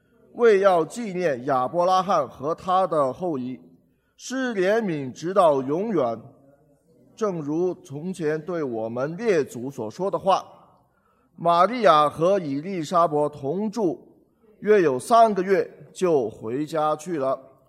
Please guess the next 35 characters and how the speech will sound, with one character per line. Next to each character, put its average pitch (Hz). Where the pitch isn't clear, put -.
感 117
谢 147
神 147
的 165
话 170
语， 131
今 175
天 165
我 117
们 120
仍 151
然 156
有 131
我 120
们 117
的 131
主 135
任 196
牧 180
师 170
田 123
森 175
杰 143
为 135
我 107
们 110
证 160
道， 180
他 151
讲 123
道 175
的 135
主 123
题 156
是 185